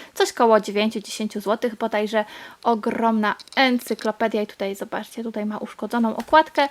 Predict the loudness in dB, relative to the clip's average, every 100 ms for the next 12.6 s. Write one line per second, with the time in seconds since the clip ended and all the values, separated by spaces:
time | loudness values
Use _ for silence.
0 | 0 0 0 0 -4 -4 -6 -2 -2 -2
1 | -2 0 0 0 0 2 2 0 -4 -2
2 | -2 -2 0 4 4 2 -6 -6 -6 -8
3 | -6 0 2 2 -2 -4 -6 -6 -4 0
4 | 0 0 -4 -4 -2 -2 -2 -4 -4 -2
5 | 4 4 4 -4 -20 -20 -20 -16 -16 -16
6 | -14 -4 -4 2 2 4 2 0 -8 -6
7 | -2 -2 0 0 2 0 -2 -4 -4 -6
8 | -4 -4 -4 -2 -2 -2 -6 -20 -16 -2
9 | -2 0 2 2 2 0 0 0 -4 -8
10 | -2 -2 -2 -4 -6 2 4 4 -2 0
11 | 2 0 -4 -6 0 2 2 4 4 4
12 | 0 0 -2 2 4